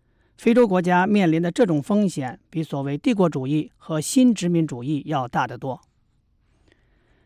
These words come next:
米尔德拉德·巴拉萨是肯尼亚非洲环境记者网络组织的秘书长。他接受美国之音采访的时候，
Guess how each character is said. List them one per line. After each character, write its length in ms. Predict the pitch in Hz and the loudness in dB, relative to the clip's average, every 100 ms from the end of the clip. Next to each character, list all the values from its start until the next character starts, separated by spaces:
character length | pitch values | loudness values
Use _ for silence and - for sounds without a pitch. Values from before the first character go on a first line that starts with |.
| _ | _
米 160 | 190 233 | 4 6
尔 200 | 220 175 | 6 4
德 120 | 185 | 4
拉 200 | 202 202 | 4 4
德· 260 | 165 156 170 | 2 0 2
巴 140 | 190 | 4
拉 160 | 202 196 | 4 4
萨 320 | - 196 139 | 2 0 0
是 280 | - - 147 | -8 -8 -8
肯 200 | - 147 | -4 -2
尼 140 | 143 165 | 2 2
亚 260 | 151 135 | 0 -2
非 240 | 131 202 190 | -2 -2 0
洲 220 | 190 180 | 0 0
环 300 | - 147 208 | -2 0 2
境 240 | 226 160 | 2 2
记 180 | 143 175 | 0 -4
者 160 | 151 151 | -4 -4
网 260 | 143 123 | -4 -4
络 240 | 147 214 151 | 0 2 2
组 300 | - 127 127 | -2 -8 -6
织 140 | 156 | -4
的 100 | 139 | -2
秘 140 | 160 | 0
书 160 | 147 170 | 0 -2
长。 240 | 143 120 - _ _ _ _ | -4 -8 -12 _ _ _ _
他 140 | - 160 | -6 -2
接 160 | 196 | 0
受 160 | 180 170 | 0 0
美 120 | 143 | 0
国 140 | 143 156 | -2 -4
之 100 | 160 | 0
音 220 | 165 165 | 0 0
采 180 | - 151 | -4 -6
访 140 | 151 | -6
的 80 | 127 | -8
时 180 | - 147 | -8 -4
候， 240 | 170 | -2